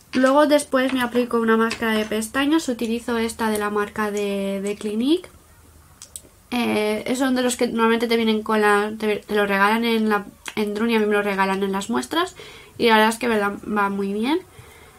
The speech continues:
Eh, he intentado buscar la, la, lo que es la máscara de pestañas en tamaño grande con, para comprarlo. Y la verdad es que no lo encuentro. Así que si alguna me puede decir dónde puedo encontrarlo, por favor,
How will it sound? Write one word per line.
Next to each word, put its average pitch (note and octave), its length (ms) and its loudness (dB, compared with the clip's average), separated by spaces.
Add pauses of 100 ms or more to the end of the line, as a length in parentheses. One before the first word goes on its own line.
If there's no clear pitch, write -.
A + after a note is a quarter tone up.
(340)
Eh, A3+ 500 2
he A#3+ 80 -2
intentado C4 540 2
buscar A3+ 800 2 (200)
la, A3 480 0
la, F#3+ 600 0 (120)
lo G#3+ 140 -2
que A3 80 -2
es A3 60 -2
la A3+ 100 0
máscara A3 320 2
de G#3 80 0
pestañas G#3+ 440 -2
en F#3+ 80 -4
tamaño F#3 440 0
grande G3+ 400 0
con, F3 240 -8
para F3 200 -4
comprarlo. A3 640 0 (600)
Y B3 120 4
la A3 100 10
verdad G#3 160 6
es A3 100 0
que A#3+ 120 -6
no G#3+ 100 0
lo G3 60 2
encuentro. E3+ 560 -4
Así F3+ 240 -10
que F#3+ 120 -8
si G3+ 120 -6
alguna G3+ 460 4
me G#3+ 160 6
puede G3+ 260 2
decir G#3 280 2
dónde G3+ 220 -2
puedo G3+ 260 -2
encontrarlo, A#3 540 -2
por G#3+ 140 -4
favor, F#3+ 400 -2